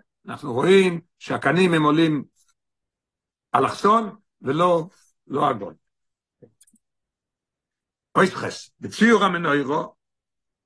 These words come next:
שבגוף כתב יד הרמב"ם, כן, זה כתב יד כושר של הרמב"ם, ישנו עוד פרט השונה מן הציורים הרגילים של המנורה. אנחנו רואים מנורות, רואים מנורות של חנוכה,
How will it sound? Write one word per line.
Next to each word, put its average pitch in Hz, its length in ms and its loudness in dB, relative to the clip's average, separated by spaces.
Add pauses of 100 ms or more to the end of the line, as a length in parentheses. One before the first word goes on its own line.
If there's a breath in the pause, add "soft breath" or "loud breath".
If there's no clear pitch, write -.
(160)
שבגוף 147 480 0
כתב 185 260 0
יד 175 240 0
הרמב"ם, 147 520 -2 (840)
כן, 180 180 -8
זה 131 160 -10 (460)
כתב 156 280 -2
יד 156 140 0
כושר 151 260 -4
של 131 120 -10
הרמב"ם, 110 400 -6 (720 soft breath)
ישנו 202 320 2 (120)
עוד 208 160 4 (140)
פרט 180 320 0
השונה 190 460 -2
מן 175 140 -6
הציורים 180 520 -2
הרגילים 160 380 -8
של 151 160 -8
המנורה. 139 340 -6 (340)
אנחנו 151 240 -8
רואים 180 180 0
מנורות, 156 520 0
רואים 143 240 -10
מנורות 139 560 -8
של 135 100 -12
חנוכה, 151 520 -4